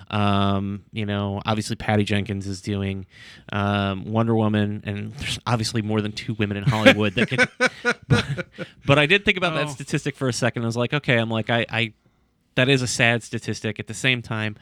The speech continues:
Speaker 1: if they're looking at it as a whole, you know, four of those movies were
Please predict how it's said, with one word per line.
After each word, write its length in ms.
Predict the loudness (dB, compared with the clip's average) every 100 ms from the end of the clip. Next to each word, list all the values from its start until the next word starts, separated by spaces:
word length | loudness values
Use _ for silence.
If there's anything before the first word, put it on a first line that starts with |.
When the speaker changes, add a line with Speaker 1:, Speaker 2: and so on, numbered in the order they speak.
| -20 -20 -12 -2
Speaker 1:
if 160 | 0
they're 140 | 2 2
looking 320 | 2 0 0
at 120 | 4
it 100 | 4
as 140 | 2 -4
a 20 |
whole, 720 | -12 -4 2 4 4 2 0 _ _ -20 -20 _ -4
you 100 | 0
know, 120 | 0
four 320 | 2 4 6
of 80 | 6
those 260 | 6 4 4
movies 500 | 4 6 4 2 0
were 600 | 0 2 2 0 -2